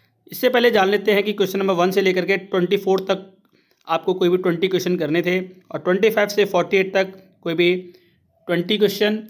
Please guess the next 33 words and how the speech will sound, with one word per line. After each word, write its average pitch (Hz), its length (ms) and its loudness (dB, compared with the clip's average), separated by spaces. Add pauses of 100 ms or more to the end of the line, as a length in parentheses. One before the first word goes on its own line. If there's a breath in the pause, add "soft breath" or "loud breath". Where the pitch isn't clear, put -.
(140)
और 165 320 4
क्वेश्चन 185 280 -6
नंबर 190 300 2 (640 soft breath)
फ़ोर्टी 185 260 0
नाइन 196 220 2
से 202 180 4 (300)
सिक्सटी - 420 -6
तक 196 260 0 (680)
टेन 202 200 0
question 180 320 -2
out 165 220 0
of 180 180 -2
twelve, 170 400 0
इस - 180 -12
तरीके 202 240 2
से 190 100 -2
फिफ्टी 185 300 -2
questions 180 320 -4
अटेम्प्ट 156 320 -4
करने 139 280 -8
थे। 135 200 -8
तो - 500 -12
चलिए 254 280 2
बढ़ते 233 260 0
हैं 226 120 0
क्वेश्चन 208 220 -2
नंबर 190 180 2
वन 175 200 2
की 180 120 -2
तरफ। 139 340 -8 (500)
क्वेश्चन 202 200 -2
नंबर 214 180 4
वन 196 280 2